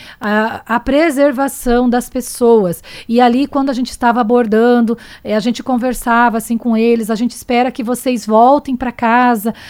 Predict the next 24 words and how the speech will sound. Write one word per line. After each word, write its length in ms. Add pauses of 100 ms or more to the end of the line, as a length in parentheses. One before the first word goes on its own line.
(140)
alguém 400
na 120
sua 160
família 420
te 100
espera, 440
mas 320
espera 340
que 100
você 220
volte 300
inteiro, 680 (500)
sem 220
nenhum 380
arranhão." 600 (280)
Então, 180
é 80
isso 320
que 80
nós 180
estamos 380
fazendo 340
na 140
via. 300